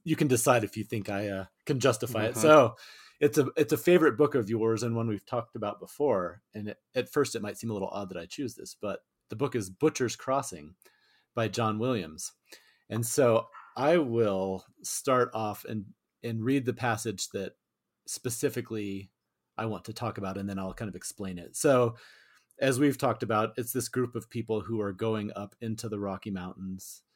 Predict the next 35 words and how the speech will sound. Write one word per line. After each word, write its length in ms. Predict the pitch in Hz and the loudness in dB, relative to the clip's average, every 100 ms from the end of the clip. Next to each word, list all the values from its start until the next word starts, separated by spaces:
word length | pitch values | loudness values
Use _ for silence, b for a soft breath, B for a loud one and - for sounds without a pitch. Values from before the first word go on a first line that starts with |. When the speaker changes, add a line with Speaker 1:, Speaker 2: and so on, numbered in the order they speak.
| _ _ - | _ _ -10
Speaker 1:
to 460 | - 101 90 90 92 - | -6 -4 -4 -6 -10 -12
hunt 320 | - 110 - | -8 -8 -8
buffalo. 540 | 98 92 - - - 95 _ _ _ _ _ 120 | -14 -14 -16 -18 -20 -20 _ _ _ _ _ -6
And 140 | 117 | -4
so 160 | 123 113 | 0 0
they 180 | 117 113 | 2 0
have 140 | 104 | -2
been 160 | 110 104 | -4 -4
on 140 | 101 | -4
this 180 | 95 - | -6 -8
very 280 | 104 104 104 | -6 -4 -4
long 300 | 101 101 92 | -4 -6 -6
journey, 360 | 101 95 92 | -8 -8 -8
and 120 | 95 | -8
they're 100 | 92 | -10
going 300 | 95 110 101 98 | -8 -8 -8 -10
to 120 | 104 | -10
this 320 | 101 - - - | -10 -10 -12 -12
specific 640 | - - 117 135 120 113 | -10 -8 -6 -6 -6 -2
location 580 | 113 - 110 95 104 98 | -2 -2 -4 -4 -6 -6
that 140 | 98 | -6
has 140 | 107 98 | -8 -8
been 220 | 107 101 | -6 -6
kind 220 | - 104 | -8 -8
of 140 | 98 - b | -8 -12 b
scouted 460 | - - 139 127 117 | -10 2 4 4 4
out 120 | 107 | 2
a 40 | 98 | 0
little 200 | 98 98 | -2 -4
bit 160 | 107 95 | -4 -6
and 100 | 98 | -8
is 80 | |
kind 160 | - 113 | -6 -6
of 120 | 95 | -4
rumored. 500 | 107 110 98 95 92 | -2 -2 -2 -4 -6